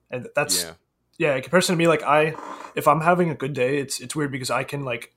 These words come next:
Speaker 1: I don't wanna say kinda compete, but I'm, I feel close to them. And, like, I can play in a lobby and, like, not feel like I'm holding anyone back in, like, a pro lobby, but, but my good to bad days is, like, half.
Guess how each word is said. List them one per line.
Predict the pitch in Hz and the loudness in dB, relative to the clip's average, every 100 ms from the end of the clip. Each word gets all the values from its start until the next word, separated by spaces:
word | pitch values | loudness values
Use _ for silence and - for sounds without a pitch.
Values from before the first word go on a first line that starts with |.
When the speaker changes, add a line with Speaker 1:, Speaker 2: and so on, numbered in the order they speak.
| _ - | _ -6
Speaker 1:
I | 139 | 0
don't | 170 | 0
wanna | 160 | 0
say | - 131 | -4 -6
kinda | 120 135 | -6 -6
compete, | 131 135 147 147 - | -8 -8 -6 -6 -4
but | 127 120 | -4 -2
I'm, | 131 131 | -6 -2
I | 104 | -4
feel | 143 - 156 | -2 0 -2
close | 151 135 143 | 0 -4 -4
to | 147 | -2
them. | 151 160 - _ _ _ - _ _ _ _ _ - | 0 -2 -8 _ _ _ -20 _ _ _ _ _ -10
And, | 127 | -4
like, | 117 110 - | -4 -6 -8
I | 127 | -8
can | - 127 | -8 -10
play | - 135 | -6 -4
in | 135 | -2
a | 123 | 0
lobby | 120 127 135 | 2 0 -4
and, | 131 | -6
like, | 120 113 - - | -8 -10 -12 -4
not | 120 113 | -4 -4
feel | - 127 | -6 -4
like | 113 117 | -2 -4
I'm | 117 | -6
holding | 131 120 120 | -6 -6 -8
anyone | 117 113 | -10 -12
back | 107 110 123 - | -8 -6 -6 -10
in, | - | -16
like, | - 110 | -12 -12
a | - | -8
pro | - 135 | -4 2
lobby, | 151 156 165 | 2 2 -2
but, | - 120 117 - _ _ _ _ _ _ - | -4 -6 -6 -8 _ _ _ _ _ _ -4
but | 143 - | -4 2
my | 156 | 2
good | 151 165 151 | 2 0 -2
to | 135 | -2
bad | 127 139 135 | 0 0 0
days | 131 127 | -2 -4
is, | 120 - | -6 -10
like, | 113 | -10
half. | - 113 98 - | -2 -4 -4 -12